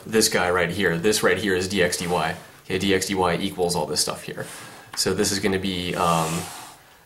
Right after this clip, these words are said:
absolute value of secant of y in here times the square root of secant squared of y minus one.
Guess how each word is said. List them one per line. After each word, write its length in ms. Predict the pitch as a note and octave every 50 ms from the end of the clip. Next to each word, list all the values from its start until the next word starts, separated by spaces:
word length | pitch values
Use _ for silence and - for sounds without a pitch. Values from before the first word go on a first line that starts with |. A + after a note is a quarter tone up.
| - -
absolute 420 | G2 G2 F#2 - - G#2 G2+ F#2
value 340 | F2+ F#2+ F2+ F2+ F2+ F2+ F2
of 80 | F2
secant 480 | - - - G#2+ G2+ - - G2 F2+ F2
of 120 | F2+ E2+
y 200 | F2+ E2+ E2+ E2
in 140 | D#2+ D#2 F2
here 360 | E2+ - - F#2+ F2+ E2+ F2 F2+ - - - - - - - - - - - - - - - - - - - - - _ _ -
times 760 | - - A2+ G2+ G2 F#2 F2+ F2 F2 F#2 F#2+ F2+ - - - - -
the 80 | - F#2
square 400 | - - - A2+ G#2+ G2 F#2 F2
root 480 | F2 G2 F#2 F2 F2+ F#2 - - - - - - - - - - - - - - - - - - - - - - - _ _ _ - -
of 260 | F#2 F2 F2 E2+ F2
secant 440 | - - G#2+ G2+ - - F#2 E2+ E2
squared 320 | - - A#2+ A2+ G#2+ G2+
of 100 | F2+ E2+
y 400 | F2+ E2+ E2 E2 D#2+ E2+ E2 - -
minus 280 | F2 D2+ C2 C2 -
one. 280 | - E2 C2 - -